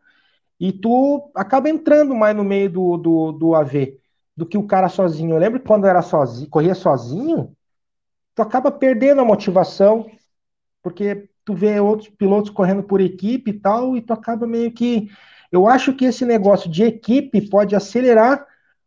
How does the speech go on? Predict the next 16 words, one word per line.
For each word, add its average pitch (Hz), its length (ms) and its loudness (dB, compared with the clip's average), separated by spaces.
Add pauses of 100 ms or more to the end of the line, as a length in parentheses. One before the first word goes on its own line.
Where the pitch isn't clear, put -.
(140)
um 185 80 -4
pouco 220 360 2
mais 185 260 4
o 185 40 2
amadurecimento 180 760 -2
de 254 80 -4
pilotos 196 560 2
e 339 40 4
até 330 180 0
mesmo 277 260 -2
do 311 60 -2
automobilismo 285 540 -4
virtual. 262 600 -4
Eu 156 160 0
acho 185 180 0
que - 80 -20